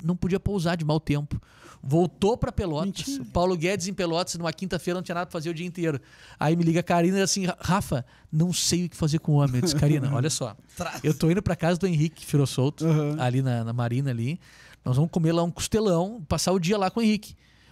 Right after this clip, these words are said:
Speaker 1: Vou ligar pra ele, ver se ele quer levar o Paulo Guedes pra lá." Ela, "Tudo bem." Liguei pro Henrique, ele, "Rafael, por favor, cara." <laughs> "É o favor que tu me faz, traz o Paulo Guedes pra cá."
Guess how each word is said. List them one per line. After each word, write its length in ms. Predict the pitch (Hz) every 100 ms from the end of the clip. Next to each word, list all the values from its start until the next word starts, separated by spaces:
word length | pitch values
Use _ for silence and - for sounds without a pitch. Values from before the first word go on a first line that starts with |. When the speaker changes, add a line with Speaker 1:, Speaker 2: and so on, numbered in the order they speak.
| _
Speaker 1:
Vou 120 | 151
ligar 240 | 208 185 175
pra 160 | 202
ele, 100 | 196
ver 60 | 208
se 120 | -
ele 120 | 247
quer 320 | 285 - 240 269
levar 160 | 254
o 60 | 254
Paulo 200 | 269 269
Guedes 220 | 247 254
pra 140 | 285
lá." 180 | 285 254
Ela, 160 | 202 160 - - _ _
"Tudo 200 | - 302
bem." 320 | 349 311 247 190 - - - 175
Liguei 240 | 160 196
pro 100 | 208
Henrique, 260 | 190 196 196
ele, 160 | 170 -
"Rafael, 600 | 139 - 127 127 151 113 -
por 180 | - 135
favor, 440 | - 143 185 156 -
cara." 260 | 156 151
<laughs> 600 | 175 151 226 208 - 151
"É 80 | 196
o 60 | 262
favor 440 | - 247 247 277
que 60 | 320
tu 60 | 302
me 100 | 294
faz, 220 | 285 277
traz 360 | 277 262 254 277
o 40 |
Paulo 160 | 294 269
Guedes 220 | 262 262
pra 160 | 262 247
cá." 240 | 233 214